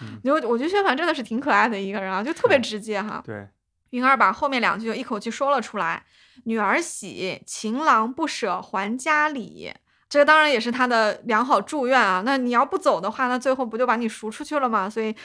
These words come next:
Speaker 2: 他当然希望他的这个情郎不走了。啊，最后一句：“女儿乐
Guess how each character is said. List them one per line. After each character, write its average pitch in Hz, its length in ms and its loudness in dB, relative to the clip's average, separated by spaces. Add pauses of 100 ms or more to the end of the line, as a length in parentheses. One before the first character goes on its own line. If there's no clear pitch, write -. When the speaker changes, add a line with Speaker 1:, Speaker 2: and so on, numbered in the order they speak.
Speaker 2:
他 349 160 2
当 349 140 4
然 311 100 4
希 302 160 -6
望 262 260 2 (120)
他 320 200 0
的 254 240 2
这 226 140 -4
个 220 80 0
情 208 240 -10
郎 208 180 0
不 247 120 -10
走 226 260 0
了。 165 260 -4 (360)
啊， 208 100 -4
最 285 140 -2
后 311 120 4
一 254 60 0
句 226 240 -6
：“女 208 160 -4
儿 196 280 0
乐 294 360 0